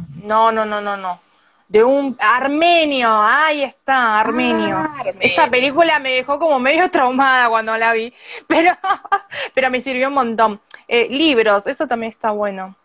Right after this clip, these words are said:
Speaker 2: Libros
Speaker 1: Eh.
Speaker 2: re. Be-, B L es coreano. ¡Ew! Te tengo a alguien para B L es coreano, ¿eh? Te tengo a alguien, a vos. <laughs>
Speaker 1: Sí, Gema, la
Speaker 2: Invitamos,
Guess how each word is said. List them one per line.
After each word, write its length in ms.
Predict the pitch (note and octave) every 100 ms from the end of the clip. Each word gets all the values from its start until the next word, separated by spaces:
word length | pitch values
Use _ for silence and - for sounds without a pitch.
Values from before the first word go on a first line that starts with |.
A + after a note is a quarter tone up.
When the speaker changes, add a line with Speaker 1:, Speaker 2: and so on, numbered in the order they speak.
| -
Speaker 2:
Libros 420 | E3+ F#3 G3 G3+ F#3+
Speaker 1:
Eh. 20 |
Speaker 2:
re. 440 | F3+ F3+ F3+ D#3 - - -
Be-, 240 | A3+ - A3
B 360 | A#3 A#3+ C4
L 80 | C#4+
es 80 | D4+
coreano. 560 | - A#3+ C4 C4+ A#3 -
¡Ew! 480 | C4+ F4 G4 D4 G3
Te 140 | C4 C4
tengo 360 | D#4 G#4 A4
a 160 | D#4 D4
alguien 340 | D#4+ A#3 A3 G#3+
para 200 | G#3 G#3
B 140 | G3
L 100 | G3
es 80 | G#3
coreano, 440 | A3+ G#3 G3+ F#3+
¿eh? 280 | F#3 G3+ C4 A#4+ - _ _
Te 140 | - G3
tengo 280 | A#3+ D4 D#4
a 220 | B3 C4
alguien, 300 | B3 G3 F#3+
a 160 | G3+
vos. 240 | G#3 F#3 - -
<laughs> 0 | B3+ - - - F#4+ - F4+ - - _ _ _
Speaker 1:
Sí, 320 | D#4 D#4+ A#3+ -
Gema, 360 | C#4 D#4 D#4
la 100 | A#3
Speaker 2:
Invitamos, 100 | C4+